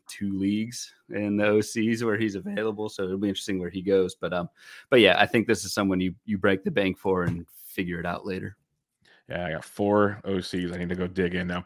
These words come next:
Speaker 2: I'm praying, like, one of them has him
Speaker 1: See if you're
Speaker 2: available,
Speaker 1: one of
Speaker 2: 'cause
Speaker 1: the
Speaker 2: it'd be so much fun. I doubt it.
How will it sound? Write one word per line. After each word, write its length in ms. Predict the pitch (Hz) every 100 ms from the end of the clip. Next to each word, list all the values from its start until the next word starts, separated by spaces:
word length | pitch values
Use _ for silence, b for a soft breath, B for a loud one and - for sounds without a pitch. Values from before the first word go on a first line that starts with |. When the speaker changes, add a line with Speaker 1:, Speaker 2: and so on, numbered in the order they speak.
| -
Speaker 2:
I'm 120 | 98
praying, 220 | 92 110
like, 100 | 104
one 240 | 101 98 98
of 100 | 92
them 140 | 90
has 260 | 87 90 95
him 60 |
Speaker 1:
See 120 | 92 90
if 120 | -
you're 100 | 135
Speaker 2:
available, 80 | 160
Speaker 1:
one 120 | 156
of 60 | 139
Speaker 2:
'cause 180 | 131
Speaker 1:
the 680 | - - - - - - - 98
Speaker 2:
it'd 80 |
be 80 | 87
so 260 | - - 87
much 180 | 80 -
fun. 120 | 73
I 80 | 85
doubt 300 | - 87
it. 100 | 76